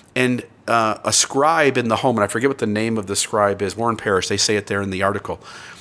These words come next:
Um, Warren Parrish acts as a scribe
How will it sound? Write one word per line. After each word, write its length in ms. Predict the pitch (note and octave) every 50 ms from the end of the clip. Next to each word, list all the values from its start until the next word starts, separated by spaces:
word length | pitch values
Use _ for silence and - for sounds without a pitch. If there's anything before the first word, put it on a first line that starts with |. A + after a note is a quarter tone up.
| - - -
Um, 360 | G#2+ G#2+ G#2 G#2 G2+ G2 - - -
Warren 300 | - A#2 D3+ F3+ F3 D#3+
Parrish 500 | - - F3 D3+ C#3 A#2 A#2 A2+ - - A2
acts 280 | A#2+ B2 A#2+ - -
as 100 | C3 A2+
a 60 | A2+
scribe 640 | G2+ - - - D#3 E3 F3+ F3 C3 A2 G#2 G#2 G#2+